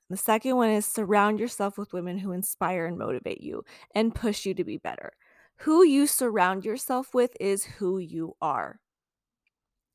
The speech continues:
That is a fact. I'm not the first to say it. It's known. Who you surround yourself with, who you spend time with, who you talk to, who you bounce ideas off of, who you soak in their energy, who you soak the energy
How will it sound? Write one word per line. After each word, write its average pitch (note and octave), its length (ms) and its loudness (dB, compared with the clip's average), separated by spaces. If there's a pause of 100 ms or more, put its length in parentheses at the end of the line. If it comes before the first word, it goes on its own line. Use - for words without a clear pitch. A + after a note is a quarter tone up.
(600)
That G#3+ 520 6
is G3 220 0
a G3+ 120 -6
fact. - 580 -6
I'm F#3+ 200 0
not G#3 200 0
the A3 80 -4
first A#3 340 -8
to B3 60 -10
say G#3 340 -4
it. F#3+ 120 -2 (100)
It's F#3 360 -6
known. F#3 480 -8 (240)
Who B3 160 -4
you C4 200 4
surround A#3 540 0
yourself A#3 400 -8
with, G#3+ 200 -2
who A#3+ 120 -8
you B3 220 -6
spend B3+ 340 -4
time B3 380 -2
with, G3 180 -4
who A3 140 -12
you A3+ 180 -6
talk - 540 -2
to, C4 240 -6
who G#3 100 -6
you G3+ 180 -6
bounce A3+ 300 -2
ideas A#3+ 540 0
off G3 260 2
of, G3 180 -2
who B3 200 -4
you B3 180 -2
soak A#3+ 460 -2
in A3+ 200 2
their A3 220 0
energy, G#3 540 -2 (340)
who C4 140 -2
you A#3 240 0
soak G#3+ 320 0
the G3 140 -4
energy G3 600 -2